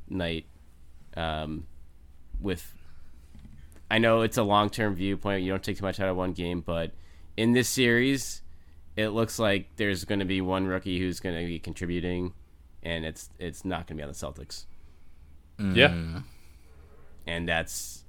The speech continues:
Speaker 1: again, like, I mean, they sent Carson to Maine, <laughs> like, which is, I think is a good idea because he needs the reps and he needs to get his confidence up. But, I mean, Romeo is not gonna help you this year, um, in my opinion. Carson,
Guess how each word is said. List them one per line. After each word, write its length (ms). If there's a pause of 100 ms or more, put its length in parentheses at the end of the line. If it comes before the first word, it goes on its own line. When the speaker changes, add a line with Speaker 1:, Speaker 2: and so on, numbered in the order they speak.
Speaker 1:
again, 340
like, 420 (1200)
I 40
mean, 160
they 80
sent 220
Carson 320
to 80
Maine, 400 (280)
<laughs> 280
like, 400 (240)
which 200
is, 300
I 100
think 140
is 80
a 60
good 140
idea 420
because 300
he 100
needs 220
the 100
reps 260
and 80
he 80
needs 160
to 60
get 60
his 100
confidence 500
up. 180 (600)
But, 380 (640)
I 60
mean, 160
Romeo 400
is 120
not 200
gonna 100
help 220
you 40
this 240
year, 340 (520)
um, 600 (260)
in 80
my 120
opinion. 540
Carson, 760